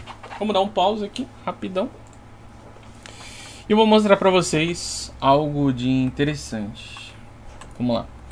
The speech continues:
Primeiro de tudo, vamos interligar você até a outra aqui, ó. Até você, né? Certo?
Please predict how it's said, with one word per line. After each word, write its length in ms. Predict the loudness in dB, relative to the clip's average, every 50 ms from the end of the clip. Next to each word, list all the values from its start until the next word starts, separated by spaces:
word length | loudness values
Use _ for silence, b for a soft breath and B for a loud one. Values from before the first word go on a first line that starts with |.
| B B B B B B B B B -6
Primeiro 240 | -2 0 0 4 2
de 80 | 2 2
tudo, 420 | 2 0 0 2 0 0 0 0
vamos 280 | -2 -2 -2 -2 -2 -2
interligar 400 | -2 0 0 0 2 2 2 2
você 540 | 2 -2 -2 -4 -4 -2 0 0 0 -2 -4 -6 -6 -6 -6 -8 -8 -8 -8 -10 -10 -10 -10 -6 -4
até 500 | -4 -4 -4 -4 -4 -2 0 0 0 0
a 80 | 0
outra 340 | -2 -2 -2 -4 -6 -8 -8
aqui, 260 | -8 -8 -8 -6 -4
ó. 100 | -4 -4 -6 -10 -12 -14 -14 -16 -16 -16 -16 -16 -16 -16
Até 160 | -12 -12 -10
você, 360 | -10 -10 -10 -10 -8 -6 -4 -4
né? 160 | -4 -6 -8 -10 -14 -18 -18 -18 -18 -18 -20 -20 -20 -20 -18 -18 -18 -18 -20 -20 -20 -20 -18 -18 -20 -18 -18 -18 -18 -18 -18 -20 -20 -20 -20 -20 -20 -20 -20 -20 -20 -20 -20 -20
Certo? 500 | -6 0 2 2 2 2 -2 -8 -10